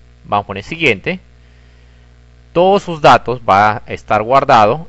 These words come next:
en ese archivo. Entonces, por defecto, pongo siguiente. Y acá pueden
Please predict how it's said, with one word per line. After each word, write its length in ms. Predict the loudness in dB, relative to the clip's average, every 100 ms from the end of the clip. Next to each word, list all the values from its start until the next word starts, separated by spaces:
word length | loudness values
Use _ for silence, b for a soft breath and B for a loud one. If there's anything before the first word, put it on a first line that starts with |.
| -12
en 140 | -6
ese 220 | -4 -2 -4
archivo. 500 | -6 -12 -16 -18 -20 -20 _
Entonces, 280 | -16 -12 -12
por 200 | -8 -6
defecto, 460 | -2 0 -2 -4
pongo 340 | -8 -12 -14 -16
siguiente. 600 | -10 -4 -4 -4 -6 -8 -12 _ _ _ _ _ _ _ _ _ _ _ _ _ _ _
Y 80 | -6
acá 300 | 2 2 4
pueden 400 | 2 2 0